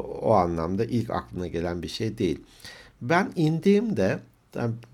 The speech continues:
karşı tarafta diyelim ki kızgın. Aslında yol hakkı onundu. Ben de fark etmeden çıkmışım.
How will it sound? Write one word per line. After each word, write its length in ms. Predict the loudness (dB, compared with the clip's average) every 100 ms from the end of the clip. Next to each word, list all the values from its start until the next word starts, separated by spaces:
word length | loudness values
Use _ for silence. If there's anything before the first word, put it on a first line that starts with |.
| -16
karşı 300 | -2 0 0
tarafta 360 | 0 -2 -2 0
diyelim 260 | 2 2 0
ki 200 | -6 -4
kızgın. 500 | -2 -2 2 -2 0
Aslında 440 | -4 -6 -4 -2
yol 200 | 2 4
hakkı 280 | 4 0 -2
onundu. 460 | 0 0 -2 -4 -4
Ben 200 | -4 -4
de 60 |
fark 340 | -6 -6 -6 -10
etmeden 420 | -12 -8 -4 -4
çıkmışım. 520 | -6 -8 -8 -10 -10